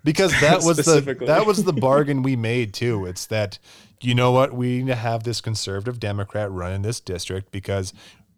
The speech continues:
Speaker 1: he's the only one that can win. We, we need that to happen. And, and if, honestly, if you can't beat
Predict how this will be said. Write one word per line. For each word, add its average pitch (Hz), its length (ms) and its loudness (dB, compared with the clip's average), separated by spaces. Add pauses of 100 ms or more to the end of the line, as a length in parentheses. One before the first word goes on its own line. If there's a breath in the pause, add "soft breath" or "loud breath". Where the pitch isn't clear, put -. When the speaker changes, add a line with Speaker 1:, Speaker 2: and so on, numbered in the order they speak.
Speaker 1:
he's 123 380 -2
the 120 140 -2
only 123 180 0
one 113 240 -2
that 110 100 -6
can 131 180 -6
win. 156 340 -8 (520)
We, 143 260 -4
we 131 140 0
need 123 280 2
that 120 200 2
to 127 80 0
happen. 117 460 -4
And, 104 240 -12
and 113 260 -8 (460 soft breath)
if, 135 280 -8
honestly, 226 460 0
if 135 160 -8
you 202 140 -6
can't 160 500 -6
beat 127 460 -2